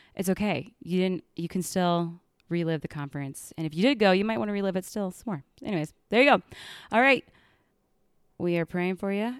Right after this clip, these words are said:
and thank you for your time today. We will hear you, or you'll hear us next time. God bless.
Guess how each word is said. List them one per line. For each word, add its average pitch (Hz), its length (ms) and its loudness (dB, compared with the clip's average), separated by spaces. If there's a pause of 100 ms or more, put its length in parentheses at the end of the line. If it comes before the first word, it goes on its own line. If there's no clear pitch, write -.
(140)
and 160 600 -4 (180)
thank 170 400 -8
you 185 440 -6 (240)
for 180 120 -8
your 175 160 -4
time 180 300 -8
today. 185 320 -10 (520)
We 170 260 -6
will 165 500 -2 (120)
hear 180 340 -6
you, 170 280 0
or - 60 -4
you'll 165 180 -4
hear 147 180 -6
us 139 400 -10 (320)
next 208 200 -12
time. 143 220 -10 (420)
God 165 100 -2
bless. 156 320 0